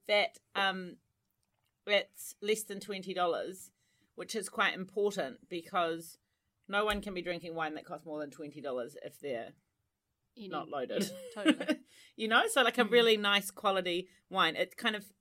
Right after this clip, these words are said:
Speaker 1: to me, it tastes really, like, elegant and it's affordable and delicious.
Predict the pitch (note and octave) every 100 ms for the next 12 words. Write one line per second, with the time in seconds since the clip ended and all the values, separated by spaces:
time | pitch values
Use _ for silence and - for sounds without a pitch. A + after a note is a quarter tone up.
0 | _ _ - G#3+ G#3 G3 - - F#3 F#3
1 | F#3 E3 D#3+ - _ _ _ _ E3 -
2 | - F3 F3 C#3+ B2+ F3+ - _ _ _
3 | _ - F3 E3+ E3 D#3 D#3 - _ _
4 | _ _ _ E3+ - - - - F3 F3
5 | F#3+ F3+ F#3+ F#3 F#3 F#3 - -